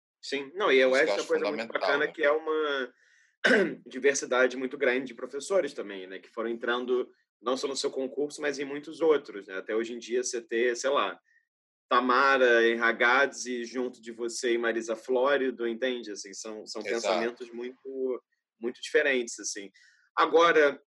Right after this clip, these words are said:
Speaker 1: queria te fazer uma outra pergunta que envolve em-, ensino também, que é o que que diferencia essa experiência da uerj das suas experiências, por exemplo, numa instituição como a Escola de Artes Visuais do Parque Lage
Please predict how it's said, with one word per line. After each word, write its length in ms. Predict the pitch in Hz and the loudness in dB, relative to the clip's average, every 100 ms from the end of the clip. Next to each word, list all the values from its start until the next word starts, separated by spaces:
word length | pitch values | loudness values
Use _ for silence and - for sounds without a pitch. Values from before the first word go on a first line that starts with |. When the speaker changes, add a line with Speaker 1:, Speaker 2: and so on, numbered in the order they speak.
| _ | _
Speaker 1:
queria 240 | - 151 175 | -2 2 2
te 60 | |
fazer 180 | - 170 | 2 2
uma 100 | 175 | 4
outra 160 | 185 185 | 2 2
pergunta 420 | 185 139 147 131 | 0 2 -2 -4
que 100 | 131 | -10
envolve 420 | 139 147 147 139 | 0 2 2 0
em-, 360 | 139 131 120 131 | -8 -10 -8 -6
ensino 480 | 127 - 160 160 135 | -4 -4 -4 -4 -4
também, 500 | 120 120 165 160 131 | -4 -2 -4 -6 -10
que 160 | - | -2
é 60 | 147 | -2
o 60 | |
que 100 | 143 | -2
que 100 | 170 | -10
diferencia 1120 | 185 190 185 170 151 - - 170 190 131 107 110 _ _ _ _ | -14 -4 -2 -2 -2 -2 -4 -6 -2 -2 -2 -8 _ _ _ _
essa 200 | 127 156 | 0 2
experiência 720 | - 156 147 123 120 117 - 110 | 2 -2 -2 -2 -2 -2 -4 -4
da 180 | 120 131 | 0 2
uerj 720 | 123 131 151 139 104 101 107 _ _ _ _ _ | 4 4 2 -2 -12 -16 -20 _ _ _ _ _
das 220 | - 131 131 | 2 2 2
suas 180 | 156 | 0
experiências, 500 | 151 165 139 143 151 | 0 -2 0 -2 -4
por 120 | - 143 | 0 2
exemplo, 640 | 131 131 143 143 156 147 | 2 0 -4 -6 -8 -6
numa 220 | 147 160 | -4 -4
instituição 640 | 175 175 151 143 - 135 135 | -6 -8 -8 -6 -6 -6 -6
como 160 | 127 | -8
a 40 | 127 | -8
Escola 280 | - 127 131 | -4 -2 0
de 80 | |
Artes 260 | 127 123 - | 0 -4 -6
Visuais 400 | 120 117 117 113 | -14 -6 -4 -4
do 60 | 113 | -4
Parque 260 | 117 - | -6 -6
Lage 560 | 113 120 143 165 175 | -4 -2 -2 -2 -10